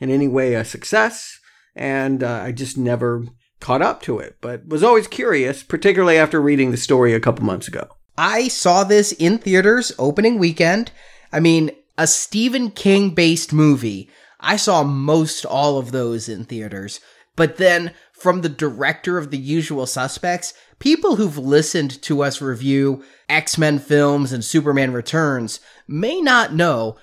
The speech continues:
Speaker 2: but after Usual Suspects, I worshipped Singer. I thought he was the next Tarantino.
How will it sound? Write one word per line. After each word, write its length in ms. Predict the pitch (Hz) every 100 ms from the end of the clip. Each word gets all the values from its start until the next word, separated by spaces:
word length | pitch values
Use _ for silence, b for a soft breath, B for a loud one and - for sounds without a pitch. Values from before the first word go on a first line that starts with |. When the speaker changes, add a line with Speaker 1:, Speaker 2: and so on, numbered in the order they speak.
| b b
Speaker 2:
but 140 | 156 156
after 340 | 208 294 302 247
Usual 380 | 208 180 143 127
Suspects, 800 | 143 143 - - 101 - - _
I 140 | 180 214
worshipped 640 | 139 127 143 139 - 110
Singer. 420 | - 110 82 - - -
I 160 | 147 180
thought 220 | 165 143
he 100 | 147
was 300 | 135 113 117
the 80 | 113
next 340 | 107 - -
Tarantino. 960 | 127 98 95 - - 214 196 185 170